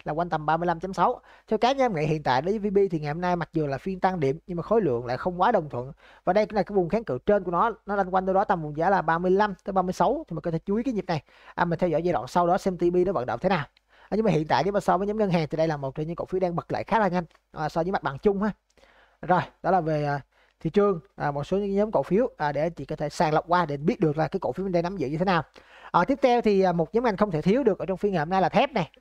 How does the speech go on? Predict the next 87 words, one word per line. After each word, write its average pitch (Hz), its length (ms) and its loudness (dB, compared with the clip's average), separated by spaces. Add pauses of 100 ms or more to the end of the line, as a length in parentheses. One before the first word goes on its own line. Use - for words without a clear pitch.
(280)
Đấy, 143 200 4
thép 226 200 2
ngày 175 100 0
hôm 170 120 0
nay 185 140 0
thì 160 100 -2
được 135 160 -2
chú 175 80 2
ý 202 80 0
khá 226 120 2
là 214 80 2
nhiều, 185 320 2
đặc 156 120 -4
biệt 151 100 -2
là 156 60 0
Nam 190 180 -2
Kim. 233 260 2 (340)
À, 170 140 2
ngay 185 160 0
từ 185 80 2
đầu 175 140 4
phiên 208 200 2
thì 180 80 -2
Nam 185 120 2
Kim 196 160 0
đã 165 100 2
mở, 143 300 0
à, 147 160 0
đã 156 100 -2
mở 139 200 -2
một 147 60 -6
cái 202 140 -8
nhịp 170 120 -2
tăng 175 180 0
điểm 123 160 -6
mạnh 135 180 0
lên 196 300 4
và 165 120 4
đóng 214 200 0
cửa 127 120 -2
ở 120 100 -2
mức 233 240 0
cao 202 180 4
nhất 247 160 -2
ngày. 185 200 2 (220)
À, - 80 0
chính 165 160 -6
thức - 160 2
đã 190 100 2
vượt 175 240 2
qua 196 180 4
được 151 140 2
cái 190 140 -2
vùng 170 120 0
đỉnh 143 160 -8
thời 156 100 2
đại 120 160 2
trước 156 80 -14
đó 196 160 2
của 202 80 -4
nó 185 160 2
đây. 180 120 2 (1800)
À, 160 180 0
cái 214 100 0
vùng 170 120 2
đỉnh 160 120 -6
thời 156 100 2
đại 135 120 2
cũ 147 260 2
của 214 80 0
Nam 202 140 -2
Kim 196 240 2
là 180 60 0
vùng, 151 120 -4
cái 214 140 -2
vùng 170 140 -2
đỉnh 156 160 -6
cũ 143 200 2
á, 240 140 2
Nam 185 160 -4
Kim 190 200 2
là 175 60 2
quanh 170 160 0
tầm 156 140 -2
là 143 100 -2
ba 156 160 2
mươi, 170 200 -2